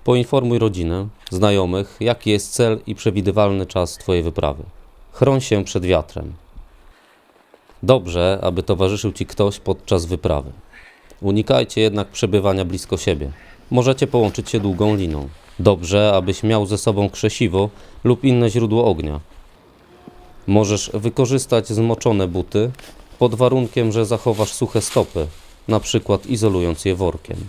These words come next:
Jak najszybciej wezwij pomoc lub udaj się w stronę najbliższych zabudowań. Unikaj wchodzenia na lód o wątpliwej grubości. Śnieg zalegający na powierzchni lodu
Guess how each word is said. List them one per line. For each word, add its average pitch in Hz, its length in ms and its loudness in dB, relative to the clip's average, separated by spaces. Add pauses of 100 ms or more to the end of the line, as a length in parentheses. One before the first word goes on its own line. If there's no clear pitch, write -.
(1000)
Jak 98 260 4
najszybciej 107 800 0
wezwij 104 500 -2
pomoc 95 540 0 (340)
lub 113 260 2
udaj 123 300 2
się 113 220 0
w 104 60 -6
stronę 110 360 2
najbliższych 95 580 -2
zabudowań. 82 600 -2 (800)
Unikaj 104 440 4
wchodzenia 92 500 0
na 87 100 2
lód 95 240 0 (600)
o 107 80 4
wątpliwej 92 580 0
grubości. 85 560 -2 (800)
Śnieg 135 480 0
zalegający 101 760 2
na 87 100 0
powierzchni 90 580 -2
lodu 95 340 2